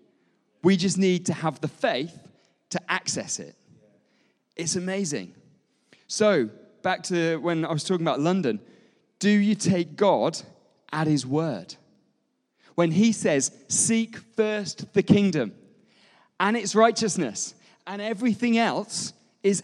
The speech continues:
added to you, so you don't need to worry." Do we actually believe that?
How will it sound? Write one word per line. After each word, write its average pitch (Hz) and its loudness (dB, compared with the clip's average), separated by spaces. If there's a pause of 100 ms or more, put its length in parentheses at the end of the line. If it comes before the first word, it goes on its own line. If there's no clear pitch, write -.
(120)
added 220 -2
to - 2
you, 135 0 (240)
so - -4
you 185 0
don't 226 0
need 208 -2
to 196 2
worry." 175 0 (1300)
Do 202 -2
we 214 -2
actually 214 -8
believe 190 -8
that? - -12